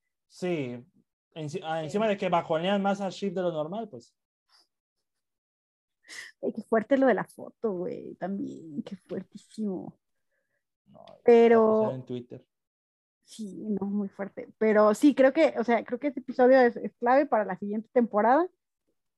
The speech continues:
Speaker 3: que ahora que, que, que me preguntaste y ahorita estoy tratando de reflexionarlo, eh, creo que eso viene, lo del presidente. Va a venir.
Speaker 2: ¿Cree? O sea,
Speaker 3: Espero,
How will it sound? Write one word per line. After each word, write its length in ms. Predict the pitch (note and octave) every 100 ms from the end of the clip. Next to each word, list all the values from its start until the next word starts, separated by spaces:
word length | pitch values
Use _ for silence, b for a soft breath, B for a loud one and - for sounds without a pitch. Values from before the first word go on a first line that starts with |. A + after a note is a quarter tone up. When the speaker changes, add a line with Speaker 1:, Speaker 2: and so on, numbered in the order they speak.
| _ -
Speaker 3:
que 80 | A#3
ahora 260 | G#3 G3+ A3+
que, 320 | - B3 G#3+
que, 500 | - G#3 F#3+ G3 F#3+ - _ _ _
que 100 | G3
me 120 | G3+
preguntaste 640 | F3+ F3 F#3+ G3 G3+ A3+
y 280 | G3 - -
ahorita 220 | - G#3 - _
estoy 260 | G#3 G#3
tratando 420 | F#3 G3+ G3 G3+
de 60 | G3+
reflexionarlo, 640 | F#3+ F#3+ F#3 G3 G3 G#3 - b b _ _ _ _ _ _ _ _ _ _ _ _
eh, 140 | C4 A#3+
creo 160 | B3+ B3
que 180 | C4+
eso 160 | B3+ C4
viene, 480 | A#3 A3+ A3 F#3+ F3+ _
lo 180 | - G#3
del 200 | G3+ G3
presidente. 720 | G3 G3 F#3+ G3+ G#3+ - F#3+ - _ _ _ _ _ _ _ _ _ _
Va 160 | G#3+ G3+
a 20 |
venir. 280 | A3 A3+ G#3+
Speaker 2:
¿Cree? 460 | G#3 F#3 F3+ G3+ G4+
O 360 | - - -
sea, 80 | A3
Speaker 3:
Espero, 840 | G3 - A#3 D#4 F4+ F4 F4 E4+